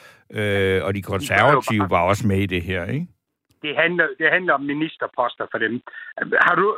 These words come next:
Speaker 2: har du nogensinde været på at være med i politik?
Speaker 1: Øh, nej, jeg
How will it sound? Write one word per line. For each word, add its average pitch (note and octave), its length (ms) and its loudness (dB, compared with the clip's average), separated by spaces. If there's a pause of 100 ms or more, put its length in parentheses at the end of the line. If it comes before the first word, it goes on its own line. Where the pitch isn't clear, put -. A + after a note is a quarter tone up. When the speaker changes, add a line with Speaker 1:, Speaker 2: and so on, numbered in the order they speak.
(100)
Speaker 2:
har E3 120 4
du G3+ 100 2
nogensinde G3+ 380 0
været E3+ 180 -4
på G3+ 80 2
at D#3 140 0
være C3+ 100 -4
med D#3+ 140 -2
i D3 120 -10
politik? C#3+ 380 -8 (1200)
Speaker 1:
Øh, D#2+ 280 -8
nej, F#2+ 300 0
jeg B2 100 2